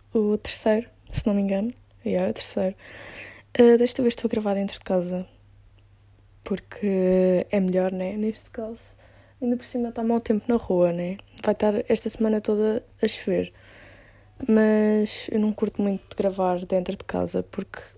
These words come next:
na rua é muito mais inspirador. Aqui dentro de casa tenho de ficar a olhar para o meu armário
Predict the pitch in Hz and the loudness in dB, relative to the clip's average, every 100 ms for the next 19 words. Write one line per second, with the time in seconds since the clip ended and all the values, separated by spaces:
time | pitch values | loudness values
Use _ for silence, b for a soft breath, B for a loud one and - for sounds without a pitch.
0 | - 226 208 - 220 208 202 190 202 196 | -4 2 2 6 4 6 2 0 0 0
1 | 196 - 190 185 180 - - - - 202 | 0 2 2 2 0 -2 -6 -8 -2 0
2 | 208 - - 208 202 202 208 220 B B | 0 -2 -6 -4 -2 -4 -6 -8 B B
3 | B B - 226 220 - - 233 226 220 | B B -2 2 2 0 -6 0 4 4
4 | 220 226 _ - _ _ _ - 220 220 | 4 0 _ -20 _ _ _ 2 4 6
5 | 214 214 214 214 208 208 214 | 4 4 4 2 2 2 0